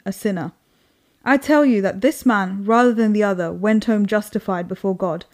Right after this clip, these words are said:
For all those who exalt themselves will be humbled, and those who humble themselves will be exalted." And we're at risk of becoming like this Pharisee if we're not careful, because we need to remember that these quote-unquote big sins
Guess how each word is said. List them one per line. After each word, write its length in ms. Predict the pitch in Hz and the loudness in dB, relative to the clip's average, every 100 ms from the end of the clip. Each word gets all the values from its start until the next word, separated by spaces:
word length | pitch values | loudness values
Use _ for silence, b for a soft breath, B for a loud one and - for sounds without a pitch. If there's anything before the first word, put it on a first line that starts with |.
| b b b b b | b b b b b
For 140 | - - | -6 2
all 220 | 262 302 | 4 4
those 300 | 285 285 277 | 4 2 2
who 80 | 247 | 2
exalt 380 | 220 185 254 277 | 2 2 0 2
themselves 480 | 226 202 196 190 - | -2 -2 -4 -4 -6
will 80 | |
be 120 | 185 190 | -6 -2
humbled, 460 | 202 190 180 185 - | -2 -2 -4 -8 -8
and 200 | 185 190 | -6 0
those 220 | 226 247 | 2 2
who 120 | 220 | 0
humble 320 | 208 226 208 | 2 2 2
themselves 560 | 190 185 - 175 180 - | -2 -6 -6 -8 -8 -8
will 100 | 180 | -6
be 140 | 180 | -6
exalted." 600 | 175 - 160 175 - - - _ _ _ _ _ _ _ _ _ _ _ _ b b | -8 -8 -10 -8 -12 -16 -18 _ _ _ _ _ _ _ _ _ _ _ _ b b
And 220 | 226 233 226 | -2 0 2
we're 240 | 370 403 | 2 0
at 100 | 220 | -2
risk 340 | 226 311 - | -2 -2 -2
of 140 | 247 - | -4 -2
becoming 440 | 226 240 262 294 | -4 0 2 2
like 200 | 240 202 | 0 -2
this 180 | 220 - | -8 -6
Pharisee 520 | 226 214 226 - 285 - | -4 -2 -2 -2 -4 -4
if 120 | 208 | 0
we're 120 | 220 | 2
not 180 | 208 - | 2 0
careful, 500 | - 196 - 165 180 b b b b | -2 -2 -4 -8 -8 b b b b
because 180 | 220 220 | -2 -2
we 140 | 220 330 | 0 -2
need 120 | 339 | -2
to 60 | 285 | 0
remember 380 | 247 247 226 | 2 2 0
that 220 | 214 185 196 | -2 -4 -4
these 320 | 208 202 - | -6 -6 -6
quote-unquote 880 | - 262 247 220 208 220 202 202 - | 0 0 0 -2 0 0 -2 -4 0
big 180 | 262 | 0
sins 640 | - - 262 190 202 254 | -2 0 2 2 -2 -4